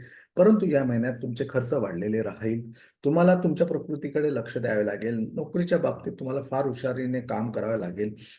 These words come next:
जेणेकरून कोणतीही मोठी समस्या तुम्हाला त्रास देऊ शकणार नाही. व्यावसायिकांसाठी महिना सामान्य राहील. व्यवसायाशी संबंधित खर्च वाढतील, परंतु काही नवीन व्यावसायिक संबंध प्रस्थापित होऊ शकतात. प्रेम संबंधासाठी हा महिना अनुकूल असू शकतो.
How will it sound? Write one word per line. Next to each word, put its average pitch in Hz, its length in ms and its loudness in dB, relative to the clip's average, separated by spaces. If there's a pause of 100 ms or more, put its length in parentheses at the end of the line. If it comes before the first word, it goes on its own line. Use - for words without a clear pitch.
(140)
जेणेकरून 151 640 4
कोणतीही 156 420 -2
मोठी 139 300 -4
समस्या 131 440 -4
तुम्हाला 127 280 -2
त्रास 120 340 -2
देऊ 120 140 -2
शकणार 110 400 -4
नाही. 101 520 -6 (340)
व्यावसायिकांसाठी 151 880 4
महिना 113 420 0
सामान्य 107 520 -2
राहील. 107 420 -4 (340)
व्यवसायाशी 165 520 4
संबंधित 135 500 -4
खर्च 123 260 -2
वाढतील, 101 600 -4 (340)
परंतु 208 380 6
काही 131 560 0
नवीन 165 360 2
व्यावसायिक 131 480 -2
संबंध 113 440 -2
प्रस्थापित 120 640 -4 (120)
होऊ 107 140 -4
शकतात. 110 520 -4 (440)
प्रेम 196 240 6
संबंधासाठी 131 760 0
हा 127 220 -4
महिना 120 240 -2
अनुकूल 127 580 -2
असू 113 160 -4
शकतो. 123 580 -6